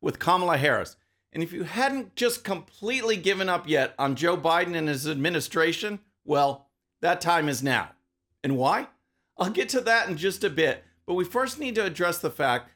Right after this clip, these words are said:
that the field of artificial intelligence is exploding. We see exponential growth in computer processing power and the ability of A I to do things that just a few years ago were impossible. Chat G P T and similar programs can write songs,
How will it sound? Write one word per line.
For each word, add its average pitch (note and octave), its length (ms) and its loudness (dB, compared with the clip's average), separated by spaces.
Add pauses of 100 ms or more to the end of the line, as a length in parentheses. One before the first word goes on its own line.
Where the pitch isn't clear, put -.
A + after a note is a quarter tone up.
(140)
that D3+ 140 -2
the E3 100 -2
field A3 380 -2
of G3 180 -6
artificial G#3 600 0
intelligence E3 640 -2
is C#3 160 -2
exploding. C3+ 760 -2 (380)
We D#3 100 -2
see D#3+ 400 -6
exponential G3 720 -2
growth E3+ 300 0
in D3 100 -6
computer D3+ 480 -2
processing D#3+ 680 -2
power A#2 440 0 (260)
and A3 220 2
the A3+ 80 0
ability F#3 480 0
of D#3+ 180 2
A F3+ 180 2
I F3 240 0 (220)
to - 80 -14
do F#3+ 180 -6
things G3+ 320 -6
that F3+ 160 -4
just F3+ 180 -6
a F#3+ 60 -6
few F3+ 180 -8
years F#3+ 300 -2
ago E3 280 -2 (220)
were F3 140 2
impossible. F3 800 -4 (420)
Chat A3 360 0
G G#3+ 180 -6
P G3+ 200 -6
T D#3 300 0
and A2+ 100 -2
similar F3+ 360 0
programs C#3 560 -2 (320)
can D#3 180 -4
write F3+ 260 0
songs, E3+ 600 -2